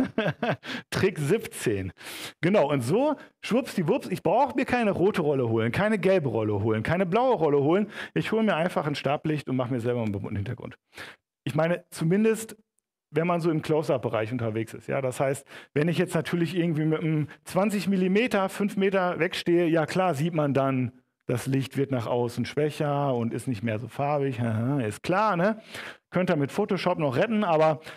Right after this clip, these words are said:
für den Close-Up-Bereich, in dem ich bin, passt es, weil da ist es der Bereich hinterm Kopf einfach, ne? So, wunderbar. Und jetzt muss ich eigentlich nur noch warten, bis ich die richtige Farbe hab. Ja.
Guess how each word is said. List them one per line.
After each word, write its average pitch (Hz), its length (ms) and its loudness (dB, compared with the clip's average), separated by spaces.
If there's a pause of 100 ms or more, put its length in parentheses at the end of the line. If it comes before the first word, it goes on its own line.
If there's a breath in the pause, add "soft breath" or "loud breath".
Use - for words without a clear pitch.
(300 loud breath)
für - 60 -2
den 156 120 2
Close-Up-Bereich, 165 720 2
in 147 80 -2
dem 139 180 0
ich 139 160 -6
bin, 170 220 0 (120)
passt - 260 -4
es, 147 160 0
weil 139 160 4
da 147 80 4
ist - 220 -2
es 185 100 -6
der 175 120 0
Bereich 127 320 0
hinterm 131 220 -2
Kopf - 220 -12
einfach, - 300 -10 (160)
ne? 131 100 -8 (1700)
So, 127 360 -2 (320)
wunderbar. 160 680 0 (480)
Und 120 120 -2
jetzt 143 180 0
muss 165 160 -2
ich 160 140 -4
eigentlich 123 260 -2
nur 135 140 0
noch 151 180 -4
warten, 123 400 0
bis 165 160 -2
ich - 60 -12
die 147 80 -2
richtige 123 260 -2
Farbe 120 400 -2
hab. 240 220 -2 (600)
Ja. 123 340 2